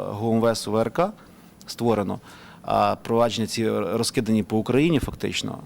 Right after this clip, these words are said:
це Херсон переважно, це є місто Київ. Е, зараз будемо, ми вже ініці-, будемо ініціювати питання про необхідність передачі цих проваджень до, е, Г У М В С в Автономній Республіці Крим для, з метою ак-, належного здійснення процесуального керівництва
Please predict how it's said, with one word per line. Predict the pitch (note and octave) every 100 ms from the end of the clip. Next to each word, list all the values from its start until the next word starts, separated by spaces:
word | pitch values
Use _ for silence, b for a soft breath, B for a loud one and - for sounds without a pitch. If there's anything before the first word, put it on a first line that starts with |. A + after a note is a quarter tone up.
| C3
це | -
Херсон | - A2 - D#3+ C3+
переважно, | A#2+ A#2 A2 G2 F#2+
це | - G2+
є | G2 G2
місто | G2+ A#2 -
Київ. | A2+ B2+ B2 A2+ - B B B B B -
Е, | - G#1 - G2+ G2+
зараз | G2+ B2+ C3+
будемо, | B2 B2+ B2 A#2 A2 G#2+ G#2+
ми | A#2 A#2
вже | G#2+
ініці-, | A2+ A2 A2+
будемо | G#2+ A2+ A2+
ініціювати | G#2+ A2+ A2 A2
питання | G#2 - A#2 A2
про | - G#2+ G#2
необхідність | G#2 F#2 A2 G#2+ A#2 A#2 -
передачі | A#2 A2+ A#2 -
цих | - A2+
проваджень | - A2 A2 G#2 G2 G2+
до, | G#2 G2+ F#2 B B B -
е, | G2+ G2+ G2+ G2+
Г | G2+
У | A2+
М |
В | A2+
С | A2+ -
в |
Автономній | G#2 - A#2
Республіці | G#2+ A#2 A2 -
Крим | E3 G3 E3
для, | A#2 A2+
з |
метою | G#2+ A#2 C#3+ C3+
ак-, | A#2 - -
належного | A#2+ A#2+ B2 C3+ B2+ A#2+ A2+ G#2+ G2+
здійснення | A#2 A#2 A2
процесуального | G#2+ - G#2 G2
керівництва | - G2 G2 -